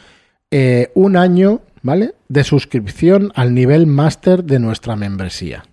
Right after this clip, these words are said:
para empezar, ¿vale? Vas a tener acceso al nivel de membresía durante un año.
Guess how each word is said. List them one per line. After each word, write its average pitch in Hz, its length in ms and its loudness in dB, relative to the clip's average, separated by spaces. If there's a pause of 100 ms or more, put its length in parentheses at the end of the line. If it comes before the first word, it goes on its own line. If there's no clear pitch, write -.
(240)
para 92 140 -8
empezar, 78 460 -12 (600)
¿vale? 139 260 -8 (360)
Vas 127 140 -2
a 139 80 0
tener 123 220 0
acceso 190 440 0
al 160 100 4
nivel 120 520 0
de 110 180 -6
membresía 107 580 -2
durante 127 440 0
un 147 160 2
año. 85 340 -6